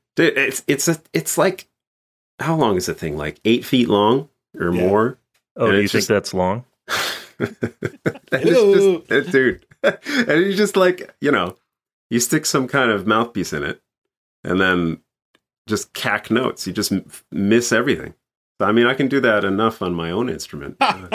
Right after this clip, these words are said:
Speaker 1: Uh, I, <laughs> I don't need to play this stupid Alporn.
Speaker 3: But I imagine it's pretty translatable, right? Like, is it pretty, can you bring
Speaker 1: Yeah,
Speaker 3: skills
Speaker 1: yeah.
Speaker 3: over?
Speaker 1: Yeah, absolutely. Any, if you're a trombone player or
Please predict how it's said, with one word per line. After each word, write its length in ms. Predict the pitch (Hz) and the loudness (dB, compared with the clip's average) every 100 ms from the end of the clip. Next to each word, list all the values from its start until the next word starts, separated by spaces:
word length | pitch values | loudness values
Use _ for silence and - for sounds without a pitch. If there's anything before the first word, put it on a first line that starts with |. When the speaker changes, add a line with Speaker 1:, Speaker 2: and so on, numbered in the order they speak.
| 208 - - _ | 0 -2 -8 _
Speaker 1:
Uh, 40 | 208 190 139 | -2 0 -2
I, 160 | 98 - - | -2 -4 -6
<laughs> 100 | 117 - | -8 -4
I 40 | |
don't 320 | 127 - 120 | -2 -2 -2
need 160 | 165 151 | -2 -4
to 60 | - | -6
play 220 | 120 120 | -4 0
this 220 | 113 113 - | 0 -2 -6
stupid 380 | - 123 120 | -6 -6 -2
Alporn. 480 | 95 98 - _ - | -2 -2 -4 _ -4
Speaker 3:
But 120 | - 143 | 0 2
I 20 | |
imagine 320 | 165 202 170 | 2 2 2
it's 120 | 127 | -2
pretty 220 | - 151 | -2 -2
translatable, 680 | 123 135 113 101 135 170 107 | 0 -2 -2 0 0 2 2
right? 280 | 101 110 131 | 4 2 2
Like, 200 | 117 107 | 2 0
is 100 | 104 | -2
it 180 | 110 - | -6 -6
pretty, 420 | - 123 113 107 - _ _ _ | -4 -2 -2 -6 -12 _ _ _
can 160 | - 113 | -8 -6
you 140 | 110 | -8
bring 180 | 104 - | -6 -4
Speaker 1:
Yeah, 260 | 85 87 87 | 0 0 -2
Speaker 3:
skills 300 | 135 117 110 | 0 -2 0
Speaker 1:
yeah. 80 | 117 | -2
Speaker 3:
over? 280 | 120 131 - _ _ | -2 -6 -12 _ _
Speaker 1:
Yeah, 140 | 90 78 67 73 | -2 -2 -2 -6
absolutely. 480 | - - 69 82 | -10 -12 -10 -4
Any, 540 | 95 110 110 98 90 - _ _ | 0 2 2 0 -4 -8 _ _
if 100 | 101 | -2
you're 160 | 120 120 | 2 2
a 40 | |
trombone 420 | 117 117 101 107 113 | 2 0 2 2 2
player 360 | 120 104 101 101 | 2 2 4 2
or 220 | - 92 | 0 -2